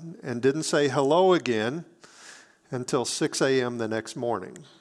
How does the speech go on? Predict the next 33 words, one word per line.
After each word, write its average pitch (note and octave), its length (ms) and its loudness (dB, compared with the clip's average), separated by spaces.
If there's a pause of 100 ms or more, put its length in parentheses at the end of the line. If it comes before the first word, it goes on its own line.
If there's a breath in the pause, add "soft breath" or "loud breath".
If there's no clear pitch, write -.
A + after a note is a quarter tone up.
(260 soft breath)
It C#3 60 0
would C#3 140 2
be C#3 120 2
a C#3+ 60 4
strange G3+ 600 0
thing C3+ 260 0
if G2+ 100 -6
a C#3 60 -12
person B2+ 360 -4
said A2 360 -2
goodbye D#3 420 4
to D#3+ 80 2
God A2+ 380 2
at A#2 100 -6
six - 260 -4
forty-five B2 840 2 (560 loud breath)
and A2+ 160 -4
didn't C3 220 2
say D3+ 220 4
hello D3+ 440 4
again A#2+ 540 -2 (380 loud breath)
till A#2 140 -2
six - 400 -2
A B2 180 2
M A2 380 -4 (100)
the A#2+ 160 -2
next G#2 400 -6
morning. A2+ 420 -4 (1300 loud breath)
The C3 100 2
vision G#3 380 2
given F#3+ 280 2
in C#3+ 140 -2
Scripture D3+ 640 0